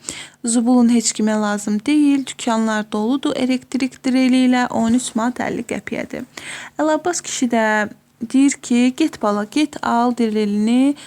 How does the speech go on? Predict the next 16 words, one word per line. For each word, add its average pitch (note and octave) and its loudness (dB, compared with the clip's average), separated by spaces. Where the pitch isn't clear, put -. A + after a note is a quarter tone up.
səni B3+ 2
qısnayan A#3 0
var G3 -2
ki, - -10
gəl A3 -2
bu G#3 -2
zubulu G#3 -2
al." C4 0
Nəysə, D#4+ 0
daha F4 2
sonra B3+ 2
o B3+ 0
çıxır B3 -4
gəlir G3+ -2
evə C4 0
və, A#3+ 0